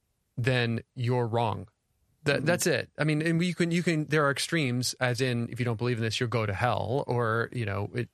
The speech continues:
Speaker 1: what, you have to believe this or you're damned, you know, like, yeah, there's extremes, but in general, here is the truth. Choose to accept it and be part of this and part of us, or don't and leave. Like, that's just to generalize, right?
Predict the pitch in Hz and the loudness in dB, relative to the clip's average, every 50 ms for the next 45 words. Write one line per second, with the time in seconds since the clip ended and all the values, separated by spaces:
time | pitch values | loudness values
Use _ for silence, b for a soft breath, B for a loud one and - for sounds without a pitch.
0 | - 127 127 120 - - 123 120 101 - 135 127 117 - - 135 120 120 117 117 | -6 -4 -4 -4 -2 0 -2 0 2 4 2 2 2 0 -2 -2 -2 0 -2 -2
1 | 110 104 117 110 110 110 - 117 107 104 107 107 101 - 107 - - - - 135 | -2 -2 -2 -2 -2 0 -2 -2 -2 -2 -2 -2 -2 -2 -2 -2 -2 -4 -2 -2
2 | 135 120 113 110 110 113 - B B B B B B B B B _ _ - - | 0 0 0 0 -2 -2 -4 B B B B B B B B B _ _ -2 -2
3 | 165 - - 147 151 143 139 143 - - 190 165 131 113 117 117 - - - 135 | -2 0 2 0 0 2 0 -2 0 0 0 0 0 0 0 -2 -4 0 0 2
4 | 127 123 - - 139 139 135 123 - - 170 165 160 143 117 107 104 110 113 110 | 2 2 0 -2 -2 -2 -2 0 0 0 0 2 2 2 2 0 0 0 -2 -4
5 | - _ _ _ _ _ _ _ _ _ _ _ _ _ - 135 135 139 151 147 | -6 _ _ _ _ _ _ _ _ _ _ _ _ _ 0 2 2 2 2 0
6 | 135 - 165 151 - - 131 120 110 110 110 - - - _ _ _ _ _ - | 0 -2 -2 -2 -2 -2 -2 0 0 -2 -4 -6 -10 -16 _ _ _ _ _ -12
7 | - - - 139 143 135 - - 139 131 117 - - - 151 131 - - - 117 | -4 0 2 2 2 2 0 0 0 0 0 0 0 2 2 0 0 -2 -2 -2
8 | 113 - - 120 117 113 107 117 113 - - - - 170 185 160 - 127 110 104 | -2 -2 -4 -4 -2 -2 0 -2 -4 -4 -6 0 2 2 2 2 0 -4 -4 -4
9 | 101 107 101 98 110 - - - - - 127 120 - - 139 139 - 131 120 - | -4 -4 -2 -2 -2 -2 -4 -4 -4 -4 -4 -4 -2 0 -2 0 0 -2 -2 0
10 | 147 143 113 104 98 - - - - - _ _ _ _ - - 117 113 107 101 | 0 0 0 -2 -4 -4 -4 -6 -6 -10 _ _ _ _ -4 -2 -2 -2 0 0
11 | 139 143 143 120 110 92 - - - _ _ _ _ _ _ - 113 110 110 107 | 0 2 2 0 -2 -2 -6 -8 -12 _ _ _ _ _ _ -4 -4 -2 -2 -2
12 | 113 123 113 98 95 101 - - - _ _ _ _ _ _ _ _ _ - 113 | -2 -2 -2 -2 -4 -8 -12 -18 -20 _ _ _ _ _ _ _ _ _ -4 -2
13 | 110 104 - 131 127 - - - - 135 147 143 - 165 131 - - 139 127 147 | 0 2 2 2 2 0 -4 -8 -8 -12 -8 -2 -2 -2 -2 -2 -4 -2 0 2
14 | 156 143 131 120 110 101 104 110 - - - - - - - 113 110 113 127 - | 2 2 2 2 2 0 0 -2 -4 -6 -8 -12 -12 -6 -2 0 0 0 0 -4